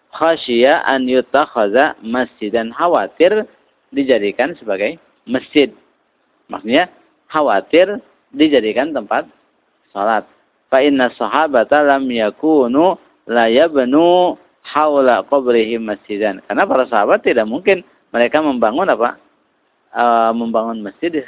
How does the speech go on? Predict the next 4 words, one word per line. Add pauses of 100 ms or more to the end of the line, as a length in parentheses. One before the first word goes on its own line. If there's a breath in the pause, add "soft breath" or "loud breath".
sekitar
kuburan (240)
Rasulullah. (3500)
Kemudian,